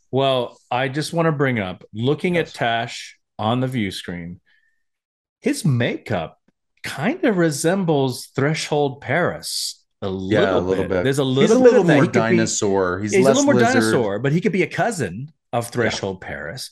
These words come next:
Speaker 2: Yeah.
Speaker 1: And then his garment looks a heck of a lot like
Speaker 2: Mm.
Speaker 1: Captain Proton's leather bomber jacket,
Speaker 2: It
Speaker 1: actually.
Speaker 2: does.
Speaker 1: So
Speaker 2: It
Speaker 1: there's,
Speaker 2: does.
Speaker 1: again, that
Speaker 2: The Paris
Speaker 1: similarity.
Speaker 2: influence, always.
Speaker 1: Yeah.
Speaker 2: I
Speaker 1: But
Speaker 2: agree.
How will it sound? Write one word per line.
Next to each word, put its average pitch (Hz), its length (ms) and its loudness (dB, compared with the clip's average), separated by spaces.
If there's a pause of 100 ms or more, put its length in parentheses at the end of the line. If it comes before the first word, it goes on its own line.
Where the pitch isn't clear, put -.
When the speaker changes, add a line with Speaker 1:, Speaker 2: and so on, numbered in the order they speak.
Speaker 2:
Yeah. 202 300 -2
Speaker 1:
And 202 240 2
then 285 560 0 (480)
his 226 180 2
garment 196 600 2 (460)
looks 254 220 0
a 131 100 0
heck - 520 -6
of 165 100 -2
a 143 80 0
lot 135 460 0
like 123 280 0
Speaker 2:
Mm. 101 60 -8
Speaker 1:
Captain 120 400 0
Proton's 156 680 -2
leather 156 300 0
bomber 127 400 -2
jacket, 78 480 -12 (220)
Speaker 2:
It 92 60 -8
Speaker 1:
actually. 101 680 -2
Speaker 2:
does. 151 120 -8
Speaker 1:
So 131 100 0
Speaker 2:
It 110 60 -2
Speaker 1:
there's, 127 220 0
Speaker 2:
does. 78 380 -4
Speaker 1:
again, 110 840 -6
that 104 420 -8 (340)
Speaker 2:
The 101 120 -2
Paris 107 420 0
Speaker 1:
similarity. 87 300 0
Speaker 2:
influence, 80 420 -4
always. 82 480 -6
Speaker 1:
Yeah. 131 560 -2 (460)
Speaker 2:
I 85 60 -6
Speaker 1:
But 120 200 0
Speaker 2:
agree. - 120 -8